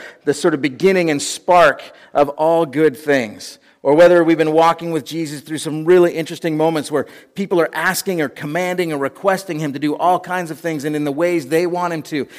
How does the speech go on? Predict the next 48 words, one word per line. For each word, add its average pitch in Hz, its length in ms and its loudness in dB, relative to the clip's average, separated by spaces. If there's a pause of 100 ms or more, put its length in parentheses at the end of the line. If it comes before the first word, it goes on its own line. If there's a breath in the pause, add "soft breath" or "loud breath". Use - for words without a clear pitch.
(140 loud breath)
And 147 80 -10
we 160 60 -4
see 185 160 -4
how 180 140 4
Jesus 170 540 -6
responds 170 640 -4
to 160 60 -14
that 139 200 2
and 143 120 -8
often 170 440 -2
says, 156 260 -2
if 156 140 -8
not 165 240 -2
always 170 400 -2
says, 156 200 -4
"No, 147 580 -6 (360 soft breath)
I'm 143 60 -6
not 180 240 2
gonna 170 160 -4
do 135 120 -4
it 120 100 -6
the 127 80 -8
way 120 180 -6
you 110 160 -12
want 110 180 -10
me 110 100 -14
to. 127 140 -8
I 156 80 -2
might 135 280 -2
do 202 200 -2
what 202 160 0
you 131 140 -4
ask 120 260 -2
me 127 80 -8
to 117 80 -10
do, 117 260 -10 (380 soft breath)
but 117 100 -10
it's 110 100 -14
certainly 139 260 -6
not 131 180 -2
always 127 260 -6
gonna 117 200 -8
look 120 380 -4 (580)
like 104 240 -10
you 117 160 -8
want 98 240 -10
it - 120 -20
to." - 280 -20